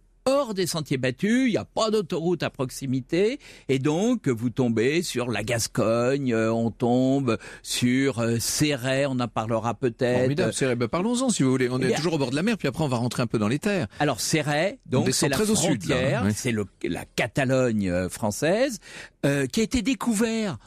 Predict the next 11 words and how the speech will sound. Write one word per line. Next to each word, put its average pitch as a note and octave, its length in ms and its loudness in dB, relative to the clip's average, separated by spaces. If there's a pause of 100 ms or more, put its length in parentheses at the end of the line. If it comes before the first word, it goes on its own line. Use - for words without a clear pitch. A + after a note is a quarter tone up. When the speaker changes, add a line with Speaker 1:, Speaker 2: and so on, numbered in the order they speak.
(140)
Speaker 1:
en C3+ 120 2
mille D4+ 360 2
neuf B3 140 0
cent F#3 220 0
douze D#3+ 480 0
par - 160 -4
Picasso, B3+ 720 0 (280)
puisque - 280 -4
lui, B2 600 2 (360)
espagnol, D3+ 840 0 (420)
euh, A#2+ 540 2